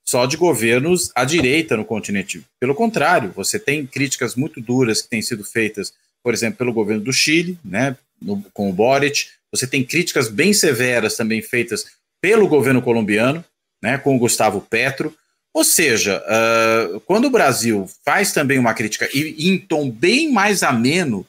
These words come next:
do que o desses outros países, ele também sinaliza que as coisas não podem caminhar dessa maneira na Venezuela. E se a Venezuela resolver persistir nessa lógica, ela caminha para um isolamento regional,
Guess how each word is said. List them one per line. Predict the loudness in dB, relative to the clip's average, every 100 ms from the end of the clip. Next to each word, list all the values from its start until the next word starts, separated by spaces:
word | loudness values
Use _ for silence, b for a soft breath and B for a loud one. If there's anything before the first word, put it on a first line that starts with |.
| _ _ _
do | -12
que | -4 0
o |
desses | 2 0 -2 -2
outros | -2 -4
países, | -4 -2 0 2 0 -4 -12 _ _ _ _ -4
ele | -2 0
também | 0 2 2 2
sinaliza | 2 0 0 2 2 2 0 -4
que | -2 -2 -2 b b _
as | -4 0
coisas | 0 0
não | -2
podem | 0 0 0
caminhar | -2 0 0 0
dessa | 0 0 0
maneira | 0 2 0
na | 0
Venezuela. | -2 -2 2 4 4 2
E | 2
se | 0
a | 0
Venezuela | 0 2 2 2 2
resolver | 2 0 0 0 -2
persistir | 0 -2 -2 -4 -2 -2 0
nessa | -2 -2 -2
lógica, | 0 2 2 0 -6 -12 -14 _ _ _ _ -2
ela | 2 2
caminha | 2 2 4 2
para | 0 0
um | 0 0
isolamento | 2 2 4 4 2
regional, | 0 -2 0 2 4 2 0